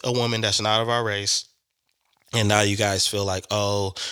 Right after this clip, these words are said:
you know, whatever, figure it out." And it's just certain things that I see, certain screenshots and, and information and posts that I see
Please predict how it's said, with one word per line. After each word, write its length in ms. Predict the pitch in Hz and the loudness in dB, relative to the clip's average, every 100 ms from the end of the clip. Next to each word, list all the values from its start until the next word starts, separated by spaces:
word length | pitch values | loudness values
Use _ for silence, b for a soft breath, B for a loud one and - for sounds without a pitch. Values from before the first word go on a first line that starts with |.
| B | B
you 160 | 104 104 | 0 2
know, 220 | 101 95 | 2 2
whatever, 400 | 104 104 104 101 | 2 0 0 -2
figure 320 | - 107 104 | 0 0 0
it 80 | 101 | 0
out." 220 | 101 95 | 0 -2
And 80 | 135 | -2
it's 100 | - | 0
just 160 | 170 - | 0 0
certain 280 | 202 143 | -2 -4
things 240 | 139 151 120 | -4 -2 2
that 100 | 117 | 2
I 80 | 107 | 2
see, 200 | - 113 | 0 0
certain 400 | - 151 139 123 B B B | -2 -2 -6 -8 B B B
screenshots 720 | - - 113 110 110 104 - | -2 2 2 2 2 0 -2
and, 200 | 90 85 87 | -2 -4 -6
and 160 | 90 - | -4 -2
information 680 | 107 - 98 101 98 95 90 | -2 0 0 0 0 -2 -6
and 180 | 87 | -6
posts 380 | - - 104 95 | -2 0 2 0
that 100 | 92 | 0
I 120 | 95 | 0
see 360 | 90 - 101 101 | 0 0 -2 -6